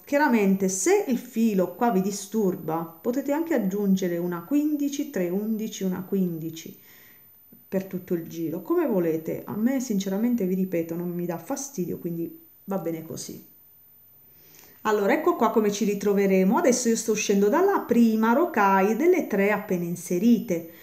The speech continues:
Prendo tre rocaille undici zero per fare un picot, quindi prendo tre rocaille undici zero,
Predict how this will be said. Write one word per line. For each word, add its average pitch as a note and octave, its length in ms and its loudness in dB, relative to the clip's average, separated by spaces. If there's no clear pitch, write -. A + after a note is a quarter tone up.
Prendo G3 680 6
tre G4+ 380 4
rocaille G#3+ 720 2
undici G#3 640 2
zero F#3+ 380 4
per F4+ 160 0
fare F#3+ 320 0
un F#3+ 200 2
picot, F3+ 800 -4
quindi F3+ 280 -2
prendo E3+ 420 -6
tre C4 380 -4
rocaille F#3+ 500 -2
undici F3+ 540 -4
zero, E3+ 640 -4